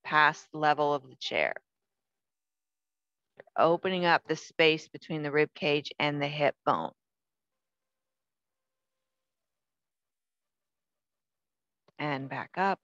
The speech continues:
Bring your leg in. Scoot yourself back onto the center of your chair. Roll, twist, whatever feels good.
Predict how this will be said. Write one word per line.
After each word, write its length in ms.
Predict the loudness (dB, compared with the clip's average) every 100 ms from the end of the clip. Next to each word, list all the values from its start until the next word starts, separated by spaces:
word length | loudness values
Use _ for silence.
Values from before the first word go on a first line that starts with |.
| _ _ _ _ _ _ _ _ _ _ _ _ _ _ _ -16
Bring 100 | -10
your 140 | -4
leg 280 | 0 0 2
in. 360 | 0 0 -4 -10 _ _ _ -20
Scoot 320 | -12 -10 -8
yourself 420 | -6 0 0 0 -10 _ _
back 260 | 4 4 2
onto 440 | 0 2 2 0
the 140 | -8 -12
center 360 | -8 -8 -6
of 160 | -6 -6 -12
your 140 | -18
chair. 360 | -14 -8 -6 -6 _ _ _ _ _ _ _ _ _ _ _ _ _ _ _ _ _ _ _ _ _ _ _ _ _ _ _ _ _
Roll, 520 | 2 6 8 8 4 -2 _ _ _ _ _ _ _ _ _ _
twist, 720 | 0 4 4 0 -10 _ -20 -20 _ _ _ _ _ _ _ _
whatever 440 | -2 2 2 2 0
feels 360 | 0 0 0
good. 460 | 0 4 4 2